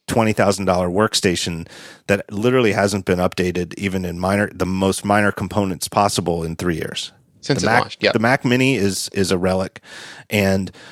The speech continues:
Speaker 1: for enthusiasts, and the Mac Mini is one of these device, is a device where, you know,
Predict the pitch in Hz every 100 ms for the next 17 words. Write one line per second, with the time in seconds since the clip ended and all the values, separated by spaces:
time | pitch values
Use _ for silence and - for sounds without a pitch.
0 | - - 113 110 107 101 95 165 233 -
1 | 87 - - - - - - - 113 113
2 | 151 180 165 170 143 107 110 107 98 92
3 | 95 98 95 107 98 90 87 92 90 -
4 | 90 85 87 - - 110 92